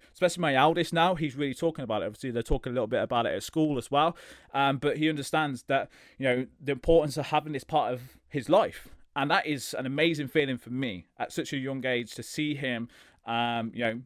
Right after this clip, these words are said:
taking an interest in this and then actually, you know, really, um, taking action on it, you know.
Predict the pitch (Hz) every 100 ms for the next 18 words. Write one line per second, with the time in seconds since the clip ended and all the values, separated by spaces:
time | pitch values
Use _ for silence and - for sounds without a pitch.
0 | _ - 131 135 123 131 127 135 - -
1 | 131 139 180 - - 127 127 151 - -
2 | 131 117 - - _ - 117 113 127 _
3 | _ _ 127 156 143 135 113 - 123 123
4 | 123 123 120 - - _ - 170 160 139
5 | 196 - 120 92 53 117 113 123